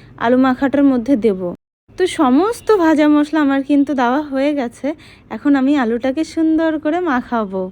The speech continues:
তো আলু মাখা আমার রেডি হয়ে গেছে। এখন যেটা করব সেটা হলো ফুচকাগুলো এক এক করে ভাজবো।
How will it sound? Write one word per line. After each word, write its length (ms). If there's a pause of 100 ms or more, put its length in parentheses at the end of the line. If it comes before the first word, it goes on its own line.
(760)
তো 60 (160)
আলু 240
মাখা 360
আমার 180
রেডি 240
হয়ে 240
গেছে। 280 (360)
এখন 320
যেটা 220
করব 300
সেটা 300
হলো 240 (360)
ফুচকাগুলো 680 (220)
এক 140
এক 200
করে 140
ভাজবো। 460